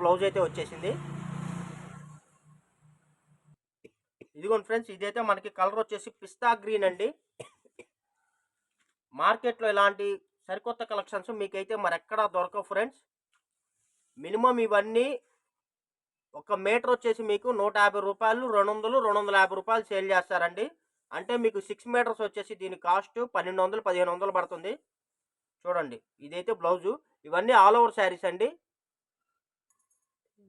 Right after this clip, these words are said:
మీకు కెమెరాలో కొద్దిగా లైట్గా కనబడుతుందండి, రియల్గా అయితే చాలా మెత్తగా ఉంది, షైనీగా ఉంది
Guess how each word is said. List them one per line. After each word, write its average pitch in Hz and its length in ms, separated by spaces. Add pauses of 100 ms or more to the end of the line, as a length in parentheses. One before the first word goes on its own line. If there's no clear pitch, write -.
(140)
మీకు 170 240
కెమెరాలో 240 480
కొద్దిగా 202 240
లైట్గా 214 340
కనబడుతుందండి, 202 640 (100)
రియల్గా 214 340
అయితే 208 120 (100)
చాలా 175 140 (100)
మెత్తగా 202 300 (100)
ఉంది, 214 140 (100)
షైనీగా 196 460
ఉంది 175 140